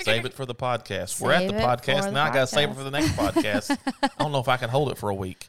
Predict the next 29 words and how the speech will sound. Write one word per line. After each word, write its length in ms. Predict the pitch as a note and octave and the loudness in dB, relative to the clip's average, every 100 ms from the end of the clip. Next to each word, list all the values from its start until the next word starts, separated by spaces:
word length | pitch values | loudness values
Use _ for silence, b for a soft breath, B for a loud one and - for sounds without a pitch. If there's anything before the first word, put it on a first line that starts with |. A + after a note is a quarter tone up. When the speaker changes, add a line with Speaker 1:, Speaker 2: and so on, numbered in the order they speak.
| _ | _
Speaker 2:
So 200 | - G3+ | -4 -2
I 140 | G3+ | -2
got 200 | A3+ A3+ | -2 -6
to 80 | G#3+ | -4
witness 320 | G3 G3 F3+ | -4 -4 -4
someone 400 | - F#3 F3+ E3+ F3 | -6 -6 -6 -6 -4
having 320 | F3+ F3+ E3+ | -2 -2 -4
the 80 | E3+ | -6
behavior 680 | F3+ F#3 E3+ F#3 F#3 F#3+ b b b | -6 -4 -4 -4 -6 -8 b b b
that 100 | F3 | -6
I 80 | E3+ | -4
wanted 340 | E3 E3+ F3+ F#3 | -4 -4 -6 -6
to 40 | |
have, 400 | G3+ A#3 A#3+ A#3+ b b b | -8 -8 -10 -12 b b b
but 220 | - A#3+ - | -10 -10 -10
now 200 | A#3 C4 C#4 | -10 -6 -4
that 100 | B3+ | -4
I've 160 | G#3+ | -6
witnessed 420 | A3 A3+ A3+ - | -8 -8 -8 -6
it, 180 | A3+ G#3+ _ _ | -6 -8 _ _
kinda 240 | - C4 A3 | -8 -6 -2
glad 260 | F3+ F#3 | -2 -2
I 40 | F#3+ | -2
didn't 240 | G3 G3+ | -4 -4
do 80 | F3 | -2
it 260 | E3 E3 - | -2 -2 -6
because 400 | - F3+ E3+ - | -4 -2 -2 -6
it's 160 | - - | -14 -16
pretty 600 | - - D4+ _ - F3+ | -12 -10 -10 _ -20 -20